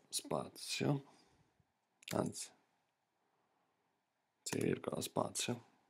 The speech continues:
anzi, no, no, senza I, eh, senza spazio voglio dire, dopodiché mettiamo la J, che indica la posizione in colonna,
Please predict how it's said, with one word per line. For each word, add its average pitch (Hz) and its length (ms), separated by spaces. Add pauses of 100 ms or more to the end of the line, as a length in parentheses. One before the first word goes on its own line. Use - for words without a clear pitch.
(380)
anzi, 95 340
no, 92 140
no, 95 240
senza 104 340
I, - 160 (1000)
eh, 104 180
senza 104 280
spazio - 380
voglio 107 220
dire, 143 460 (120)
dopodiché 123 540
mettiamo 98 580
la 95 240
J, 104 760 (800)
che - 140
indica 95 460
la - 600
posizione 98 560
in 95 100
colonna, 98 580